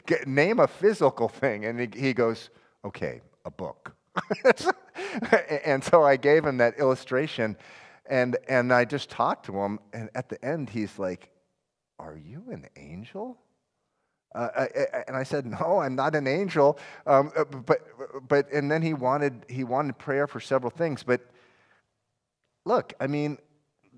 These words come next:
that's what happens. That's what sharing your faith is like. You, you,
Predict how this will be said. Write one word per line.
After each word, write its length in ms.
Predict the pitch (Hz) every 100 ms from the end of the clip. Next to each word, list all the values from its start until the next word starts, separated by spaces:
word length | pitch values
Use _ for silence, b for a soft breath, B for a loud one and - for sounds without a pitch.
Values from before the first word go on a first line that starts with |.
| _ 113 131
that's 360 | 147 190 -
what 140 | 208 196
happens. 460 | 175 180 110 90
That's 180 | - 139
what 140 | 160 -
sharing 460 | - 131 131 131
your 140 | 120 107
faith 360 | - 113 -
is 200 | 95 -
like. 480 | 104 95 73 - - B B B B
You, 140 | 107 120
you, 640 | - 117 127 127 123 123